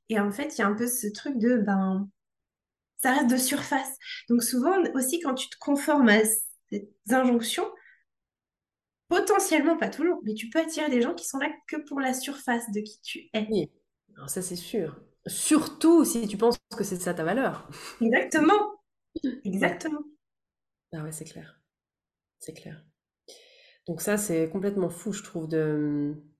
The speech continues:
Speaker 2: de pouvoir switcher ce truc-là et arriver de l'autre côté à se demander, en fait, euh, qui sont les gens qui m'aiment ? Pourquoi ils m'aiment ?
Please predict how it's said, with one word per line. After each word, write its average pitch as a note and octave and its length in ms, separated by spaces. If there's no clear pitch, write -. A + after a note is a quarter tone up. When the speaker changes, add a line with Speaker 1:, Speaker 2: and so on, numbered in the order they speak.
Speaker 2:
de F3 100
pouvoir F3 580
switcher B3+ 640
ce - 100
truc-là G#3 680
et E3 360
arriver G3 300
de G3 60
l'autre G3+ 200
côté G3+ 260
à G3+ 80
se E3 100
demander, G3+ 460
en B3+ 60
fait, - 340
euh, D#3+ 380
qui - 120
sont G#4 140
les C4 120
gens F3 160
qui F3+ 160
m'aiment ? F3+ 340
Pourquoi A#3+ 240
ils B3+ 100
m'aiment ? C4 440